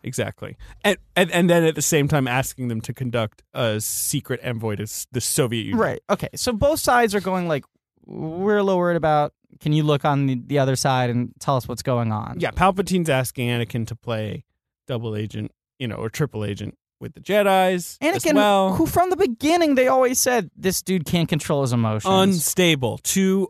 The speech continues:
Speaker 1: old when he was recruited, not in control of his emotions.
Speaker 2: Let's put him in the middle of a tug of war.
Speaker 1: He's having these dreams. He's worried about his wife.
Speaker 2: Yeah.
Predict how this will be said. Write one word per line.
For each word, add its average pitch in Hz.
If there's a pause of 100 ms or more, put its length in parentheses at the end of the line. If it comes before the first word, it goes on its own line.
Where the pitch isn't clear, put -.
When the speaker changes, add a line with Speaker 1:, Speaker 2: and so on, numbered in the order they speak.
Speaker 1:
old 165
when 143
he 143
was 139
recruited, 135
not 170
in 185
control 151
of 131
his 127
emotions. 120
Speaker 2:
Let's 180
put 208
him 185
in 170
the 156
middle 147
of 123
a 120
tug 110
of 101
war. 98 (160)
Speaker 1:
He's 160
having 135
these 107
dreams. 202
He's 123
worried 131
about 107
his 107
wife. 156
Speaker 2:
Yeah. 131